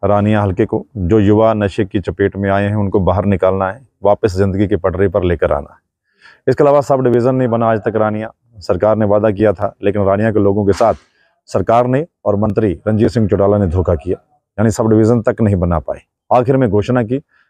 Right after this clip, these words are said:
आचार संहिता लग गई। इसके अलावा घग्गर नदी का पानी हर खेत तक पहुंचाना है हमने। स्कूलों में शिक्षा का सुधार करना है। इस सरकार ने स्कूल बंद किए थे,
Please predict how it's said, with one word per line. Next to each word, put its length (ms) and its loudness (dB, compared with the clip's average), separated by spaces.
आचार 280 2
संहिता 360 -2
लग 180 -2
गई। 160 -14
इसके 160 -4
अलावा 200 2
घग्गर 320 0
नदी 200 2
का 80 2
पानी 340 0
हर 320 0
खेत 320 0
तक 200 0
पहुंचाना 540 -2
है 180 -6
हमने। 260 -10
स्कूलों 440 2
में 220 2
शिक्षा 340 -2
का 120 -2
सुधार 360 0
करना 360 0
है। 60 2
इस 120 -2
सरकार 320 0
ने 100 -2
स्कूल 260 -2
बंद 260 -2
किए 200 -6
थे, 140 -12